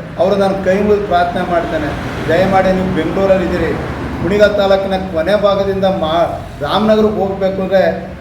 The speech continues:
ರೈತರಿಗೆ ಎಷ್ಟು ತೊಂದರೆ ಆಯ್ತಿದೆ ಅನ್ನೋದು ಒಂದು ಕ್ಷಣ ಯೋಚನೆ ಮಾಡಬೇಕು. ನಾನು Facebook-ಅಲ್ಲಿ ಗಮನಿಸಿ, ಇನ್ನೂ ಕೆಲವರೆಲ್ಲ ಪರವಾಗೆ ವಿರುದ್ಧವಾಗೆ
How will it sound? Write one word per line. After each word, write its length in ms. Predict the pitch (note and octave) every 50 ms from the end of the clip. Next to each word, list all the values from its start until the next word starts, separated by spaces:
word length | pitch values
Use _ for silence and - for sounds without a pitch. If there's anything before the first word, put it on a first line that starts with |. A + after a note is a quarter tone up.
| D3
ರೈತರಿಗೆ 420 | E3 F3 G3+ G3+ G3+ F#3+ F3 E3+ F3+
ಎಷ್ಟು 220 | F3+ F3+ - -
ತೊಂದರೆ 280 | D#3+ E3 E3 F3+ F#3+ F#3+
ಆಯ್ತಿದೆ 380 | F#3+ F#3 F#3 F#3+ F#3 F3 F#3
ಅನ್ನೋದು 280 | F3+ F3 F3 E3+ D3 E3
ಒಂದು 180 | F3 F#3 G3+ G3
ಕ್ಷಣ 220 | G3 - F3 F#3
ಯೋಚನೆ 500 | F#3 F3 E3+ E3+ D#3+ E3 E3 E3 E3 E3
ಮಾಡಬೇಕು. 680 | D#3 D#3 D3 C#3+ D3 C3+ A#2 A#2 A#2 A#2 - - - - - - - -
ನಾನು 220 | G3+ G3+ G#3+ G#3+ G#3 G3 F#3+ F3 F3+ F3+ - -
Facebook-ಅಲ್ಲಿ 540 | F#3+ G#3+ G#3+ - - G#3+ G#3+ A3 G#3 G3 -
ಗಮನಿಸಿ, 360 | - F3 F#3 G3 G#3 G3+ G3+
ಇನ್ನೂ 220 | G#3+ G#3+ A3 A3+ A3
ಕೆಲವರೆಲ್ಲ 460 | - G#3 G#3 G#3 G#3 G#3 G#3 G3+ G#3 G#3 F#3+ E3 - - - - - - - - - - - - - - - - - - - - - - - - - - - - E3+
ಪರವಾಗೆ 560 | F3 F3+ F#3+ G3 G#3+ G#3 G#3 G#3 G#3 A3 A3
ವಿರುದ್ಧವಾಗೆ 1080 | - F#3 G3+ G#3+ F#3+ G3 G3 G3+ G#3 G3+ G3 G3+ G3+ G#3 G3+ G3 F#3 - - - -